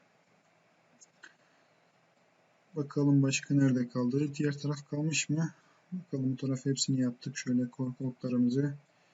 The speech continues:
Tamam. Şimdi hepsini seçiyorum. Kontrol, kontrole basılı tutarak. Şimdi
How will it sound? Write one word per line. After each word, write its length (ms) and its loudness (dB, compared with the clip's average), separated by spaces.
Tamam. 280 0
Şimdi 460 2
hepsini 320 2
seçiyorum. 540 0
Kontrol, 600 -2
kontrole 520 0
basılı 300 -2
tutarak. 440 -4
Şimdi 460 2